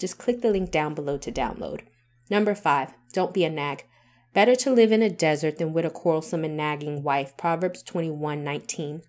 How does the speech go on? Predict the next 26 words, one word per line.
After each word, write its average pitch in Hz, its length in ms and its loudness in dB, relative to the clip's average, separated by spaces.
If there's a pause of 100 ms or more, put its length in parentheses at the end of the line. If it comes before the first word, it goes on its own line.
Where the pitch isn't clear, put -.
(120)
I'm 226 200 4
not 262 180 2
telling 196 280 0
you 185 80 0
to 180 120 0
be 175 140 2
a 165 40 4
doormat 156 600 -2
and 165 160 -2
a 160 80 0
woman 156 340 -4
that 151 160 -4
just 165 160 -4
allows 160 360 0
her 156 100 -4
husband 160 420 -6
to 156 100 -6
walk 151 240 0
all 156 160 0
over 156 240 -4
her 160 140 -4
and 156 180 -4
she - 160 -6
has 160 260 -4
no 156 140 -2
opinions. 151 600 -6